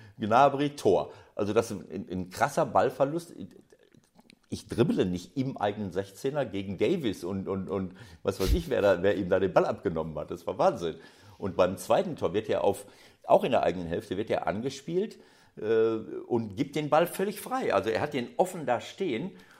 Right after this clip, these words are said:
und, äh, und, und Davies kann ihm den Ball vom Fußspitzeln direkt auf Lewandowski, der in den sich-, nee, nicht auf Lewandowski, ich weiß gar nicht, wer es war, Gnabry, glaub ich, der den Ball im Sechzehner, äh, kriegt, spielt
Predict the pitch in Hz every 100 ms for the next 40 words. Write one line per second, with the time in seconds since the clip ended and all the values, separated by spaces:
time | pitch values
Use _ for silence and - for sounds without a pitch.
0 | - _ 135 110 131 - 113 120 135 139
1 | 139 135 127 - 143 208 156 151 156 -
2 | 196 196 160 156 143 156 170 - 214 -
3 | 214 226 - 190 185 165 147 262 240 202
4 | 160 160 151 143 160 - - 143 - -
5 | - - 135 131 98 120 - - - _
6 | 117 98 120 101 92 87 85 - 85 101
7 | 107 95 85 98 107 95 82 90 101 98
8 | 82 82 82 - - _ _ 101 143 214
9 | 190 117 - 185 147 156 - 175 165 160
10 | 151 143 - - - 165 - - - -
11 | 160 -